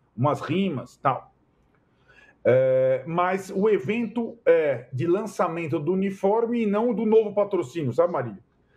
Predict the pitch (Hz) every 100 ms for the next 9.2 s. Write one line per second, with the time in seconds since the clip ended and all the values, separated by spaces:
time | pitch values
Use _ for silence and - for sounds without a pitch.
0 | _ _ _ 190 233 233 - 175 175 175
1 | 208 214 - 180 180 190 - - - _
2 | _ _ _ _ - 214 180 175 143 131
3 | 156 170 156 - 165 139 127 117 - 226
4 | 202 220 202 165 170 151 160 147 196 202
5 | 185 202 254 - _ - 214 160 170 170
6 | 135 175 170 170 170 170 226 214 220 269
7 | 269 - - - 311 311 247 185 131 -
8 | 185 196 196 156 131 - _ _ _ 107
9 | 143